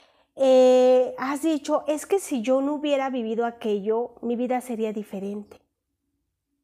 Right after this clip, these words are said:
Si bien hay heridas del pasado que, que aún no se sanan,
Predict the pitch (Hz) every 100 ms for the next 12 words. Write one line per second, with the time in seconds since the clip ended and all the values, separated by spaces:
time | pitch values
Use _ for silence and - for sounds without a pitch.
0 | _ _ _ _ _ - 302 320 392 427
1 | 370 370 349 349 349 302 240 226 - 262
2 | 247 220 208 - - _ _ - 277 262
3 | 262 262 262 254 226 - 262 302 311 320
4 | 330 339 - - 240 247 220 190